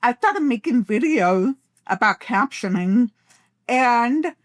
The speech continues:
because of those videos, I got invited to a conference to speak. And from there, I got more i-, invitation. In fact, I have a, another invitation coming up in a few weeks at a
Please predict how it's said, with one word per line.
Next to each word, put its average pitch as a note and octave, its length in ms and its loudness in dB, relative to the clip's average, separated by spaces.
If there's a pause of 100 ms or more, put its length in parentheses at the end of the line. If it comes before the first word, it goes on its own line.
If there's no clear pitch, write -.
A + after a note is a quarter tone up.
(440)
because D4+ 480 -2
of F4 120 -4
those A#3+ 220 0
videos, C4 500 0
I G#3+ 100 -2
got G#3 260 -2
invited G#3 640 0
to G3 160 -6
a F#3+ 80 0
conference G3+ 680 -2 (440)
to C#4 100 -4
speak. - 560 -2 (580)
And B3+ 220 0
from C#4+ 380 -4
there, D4+ 560 0
I G#3 140 -4
got A#3 200 0
more B3 320 2
i-, - 240 -10 (140)
invitation. F#4 1040 -2 (380)
In B3 120 -2
fact, F#4+ 340 0
I - 40 2
have E4 140 2
a, A#3+ 140 -4 (140)
another B3+ 320 2 (100)
invitation C4 920 0 (500)
coming A#3+ 300 0
up A#3 220 0 (100)
in G#3+ 140 0
a F#3+ 120 -2
few G3+ 260 -2
weeks A3+ 400 0
at G#3+ 160 0
a - 80 -6